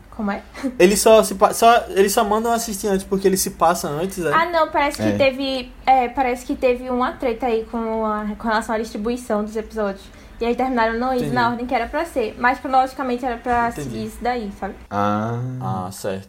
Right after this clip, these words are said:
Speaker 3: É, eu, eu, eu, eu não sei se eu comento com vocês.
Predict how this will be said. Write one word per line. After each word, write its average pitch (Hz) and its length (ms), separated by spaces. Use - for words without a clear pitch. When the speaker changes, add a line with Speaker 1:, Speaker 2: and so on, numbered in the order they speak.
Speaker 3:
É, 113 400
eu, 151 140
eu, 170 240
eu, 185 460
eu 156 120
não 220 80
sei 202 160
se 196 80
eu 175 60
comento 139 420
com 147 80
vocês. 143 400